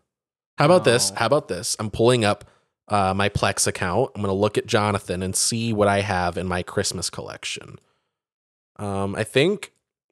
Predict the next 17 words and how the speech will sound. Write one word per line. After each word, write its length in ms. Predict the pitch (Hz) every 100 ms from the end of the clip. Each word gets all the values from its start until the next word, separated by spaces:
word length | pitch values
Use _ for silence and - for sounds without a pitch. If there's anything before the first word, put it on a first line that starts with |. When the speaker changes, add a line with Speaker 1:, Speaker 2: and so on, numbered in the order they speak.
| _ _ _ _ _ -
Speaker 1:
I 40 | -
might 160 | 170
have 100 | 247
already 240 | 120 127 107
talked 420 | - 104 107 -
about 300 | 107 101 -
the 60 |
Christmas 420 | - - 101 113 -
Chronicles 580 | - 101 104 - 98
with 160 | 92 -
Jared. 560 | - 95 92 98 101 104 _ _ _ _ _ _ -
Um, 800 | 107 107 107 107 104 104 101 - _ _ _ _ _ -
oh, 160 | - 135
what 160 | 107
do 80 | 165
I 40 | 131
have? 920 | - - 143 101 135 143 - -